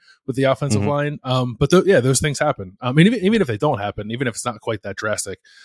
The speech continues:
Speaker 1: uh, it is still a, a worthwhile viewing experience for us.
Speaker 2: Yeah, I mean, I, I, I know that we, we could throw darts and a couple guys and hope that one of them hits. I mean, uh,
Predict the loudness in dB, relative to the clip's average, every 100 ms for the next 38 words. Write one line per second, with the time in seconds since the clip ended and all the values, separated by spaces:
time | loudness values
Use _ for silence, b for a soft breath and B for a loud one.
0 | B -4 -2 -2 -2 0 0 2 2 2
1 | -4 -6 -6 -4 -4 -4 -4 -6 -8 -12
2 | -16 -12 -12 -12 -14 -16 -18 -16 -16 -16
3 | _ _ _ _ _ _ _ _ -20 b
4 | b b b 2 6 6 4 0 0 2
5 | 0 -2 _ _ -6 -6 -10 _ _ -8
6 | 0 2 2 -2 -6 -12 _ _ _ _
7 | _ -4 -4 -2 0 0 2 2 2 -4
8 | -10 -12 -8 -4 -4 -4 -6 -8 -8 -4
9 | -2 -2 -2 -4 -4 -6 -6 -6 -8 -4
10 | -4 -4 -6 -8 -8